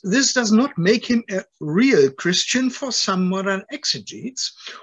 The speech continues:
or his letter a Christian source, because most of the features typical for other Christian documents are missing here, particularly in comparison to Paul. I wonder whether the recent debate on the Epistle of James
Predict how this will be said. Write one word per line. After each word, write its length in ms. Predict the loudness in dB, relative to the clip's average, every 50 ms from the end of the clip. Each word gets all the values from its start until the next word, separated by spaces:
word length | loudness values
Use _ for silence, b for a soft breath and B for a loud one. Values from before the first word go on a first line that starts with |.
| B B
or 200 | 0 2 4 6
his 220 | 6 4 4 4 4
letter 260 | 4 4 4 4 4 4
a 240 | 2 0 0 -2 _ _ -16 -8
Christian 600 | -4 0 0 0 0 0 0 0 0 0 -4 -12 _ -12
source, 580 | -6 -6 -4 -4 -4 -8 -8 -10 -8 -8 -8 -12 -16 B B B B B B B B
because 300 | -2 2 2 2 4 4
most 440 | 4 6 6 4 4 2 -2 -4 -6
of 140 | -10 -8
the 80 | -8 -8
features 480 | -8 -4 -2 -2 -2 -2 -2 -4 -4 -4
typical 500 | -2 -4 -2 -2 -2 -2 -2 -2 -2 -2
for 260 | 0 -2 -2 -2 -2 0
other 380 | 0 2 4 4 4 2 0 -8 _ _ -12
Christian 720 | -2 2 2 2 2 0 -2 -4 -4 -2 -2 -4 -4 _ -8
documents 760 | -6 -6 -6 -4 -2 0 2 2 4 2 2 0 0 -4 -6 -6 -6
are 140 | -4 -2 0
missing 440 | 0 0 0 0 -2 -4 -4 -8
here, 400 | -8 -6 -2 -2 0 0 -2 -4 B B B B B B B B
particularly 920 | -2 0 2 2 2 2 2 2 2 4 4 4 4 4 4 4 2 0 0 -2
in 260 | -2 -2 0 -2 -4
comparison 760 | -2 0 0 0 0 -4 -4 -4 -2 -2 -2 -2 -2 -2 -2 -2
to 140 | -2 -2 -2
Paul. 340 | -2 -4 -4 -4 -4 _ _ _ _ _ _ _ _ _ _ _ B B B B B B B B B B
I 100 | 4 6
wonder 420 | 6 6 6 4 4 6 6 6
whether 400 | 6 6 6 6 6 4 4 2 2
the 160 | 4 4 4
recent 340 | 4 4 0 0 -2 -4 -4
debate 480 | -4 -4 -4 -2 0 2 2 2 0 -2
on 120 | -2 0 0
the 120 | 2 0
Epistle 400 | 0 0 -2 -4 -4 -4 -4 -4
of 200 | -4 -4 -4 -6
James 520 | -4 -4 -2 -2 -2 -4 -4 -4 -6 -8